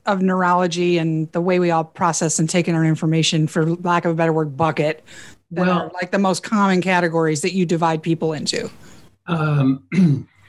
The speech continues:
Speaker 2: well, I, I typically don't divide people into categories 'cause then you're getting into labeling.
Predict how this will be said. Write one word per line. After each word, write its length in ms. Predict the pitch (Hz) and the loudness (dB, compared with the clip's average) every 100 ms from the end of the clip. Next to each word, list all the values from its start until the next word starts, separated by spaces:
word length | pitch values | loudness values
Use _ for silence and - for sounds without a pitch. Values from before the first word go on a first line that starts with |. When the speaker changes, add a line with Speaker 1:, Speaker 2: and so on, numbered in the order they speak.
| _ | _
Speaker 2:
well, 120 | 160 165 | -2 0
I, 340 | 156 - 156 | 0 -2 -2
I 20 | |
typically 500 | 147 220 233 240 202 | 2 2 2 0 0
don't 220 | 180 175 | 2 0
divide 340 | 147 147 143 147 | 2 2 2 2
people 260 | 156 143 | -2 0
into 140 | 127 117 | 0 0
categories 640 | 127 131 127 120 113 110 | 0 0 0 0 0 0
'cause 200 | - 127 | -2 -2
then 120 | 139 151 | 2 2
you're 120 | 143 | 2
getting 220 | 135 135 | 0 0
into 200 | 127 120 | 0 0
labeling. 600 | 110 110 107 110 117 113 | 0 0 -2 -2 0 0